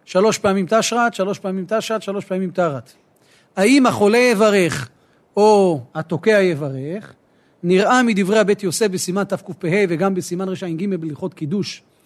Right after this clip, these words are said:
שהחולה יברך, ככה זה עדיף, אבל מנהג העולם, כפי שהעיד הפרי חדש, המשנה ברורה בסוף סימן תקפ"ה,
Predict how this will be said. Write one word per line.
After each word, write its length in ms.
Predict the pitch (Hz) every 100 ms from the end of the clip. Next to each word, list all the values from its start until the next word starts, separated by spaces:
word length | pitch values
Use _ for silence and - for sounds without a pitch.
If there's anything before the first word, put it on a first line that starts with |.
| _ _ _
שהחולה 560 | - 202 190 - 196 233
יברך, 680 | 233 185 165 139 131 - _ _ _ _ _ _ _ _ _ _ _
ככה 260 | 214 202
זה 200 | 190 185
עדיף, 480 | 165 147 180 196 - _ _ _ _ _ _
אבל 680 | 160 156 262 233 208 208 220 _ _ _
מנהג 400 | 170 185 254 254
העולם, 460 | 226 196 190 233 214
כפי 240 | 180 233
שהעיד 240 | 190 208 202
הפרי 200 | 190 196
חדש, 360 | 175 185 202
המשנה 260 | 165 143 185
ברורה 240 | 175 185
בסוף 340 | 180 160 - 175
סימן 220 | 165 180
תקפ"ה, 400 | 196 - 190 233